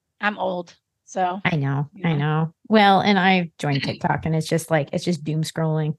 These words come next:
Speaker 2: So
Speaker 1: I
Speaker 2: even when
Speaker 1: know.
Speaker 2: I try to get out of the app. <laughs>
Speaker 1: Yeah, and I, and I will be the first to admit that I sit there and watch Facebook Reels and Instagram Reels. I watch a lot of tattoo <laughs> videos 'cause I have tattoos.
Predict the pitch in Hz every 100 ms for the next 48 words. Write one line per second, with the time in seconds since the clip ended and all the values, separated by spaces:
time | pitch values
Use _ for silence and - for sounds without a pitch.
0 | - - 156 156 156 _ - 262 269 226
1 | 226 202 - 196 185 185 - 165 156 -
2 | - - - - - 381 - 320 - 240
3 | 254 247 262 262 254 247 254 254 226 247
4 | 240 254 247 214 208 214 214 190 185 208
5 | 214 - 202 196 190 - 175 185 202 196
6 | 180 190 196 190 175 - 190 190 208 208
7 | 220 220 214 190 185 196 185 208 214 226
8 | 254 226 240 208 202 190 185 196 185 190
9 | 180 170 185 196 - 240 - 277 - _
10 | - - - - 226 214 202 220 208 -
11 | 269 269